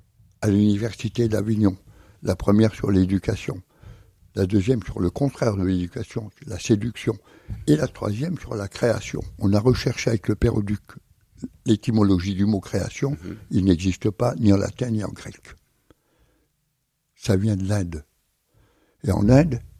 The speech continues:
Speaker 1: créer, c'est rien. Parce que Dieu est un créateur, nous sommes des créatures. Rien ne vient de nous. Tout est notre, à notre disposition.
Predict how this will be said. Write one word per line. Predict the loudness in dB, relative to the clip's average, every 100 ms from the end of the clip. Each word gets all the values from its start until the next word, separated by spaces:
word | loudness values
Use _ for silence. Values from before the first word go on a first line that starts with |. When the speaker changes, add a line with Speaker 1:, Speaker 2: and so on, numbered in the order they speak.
| -14
Speaker 1:
créer, | 0 4 6 4 -6
c'est | -10 -8
rien. | -4 -4 -6 _ _ _ _ _ _ _ _ _ _ _ -6
Parce | -4 -4
que | -2
Dieu | 0 6 6 4 -6 -12
est | -8 -4
un | -6
créateur, | -4 -6 -4 -2 -2 -4 _ _ _ _
nous | 2 4 4
sommes | -2 -4 -2
des | -4
créatures. | -4 -8 -8 -12 -16 -20 _ _ _ _ _ _
Rien | -10 -2 2 4
ne | 4
vient | 2 -2
de |
nous. | -2 -6 _ _ _ _ _ _ _ 2
Tout | 2 6
est | 6
notre, | 6 2 -2 -4 -4
à | 0
notre | 2 0
disposition. | -2 -6 -4 -2 -4 -8 -10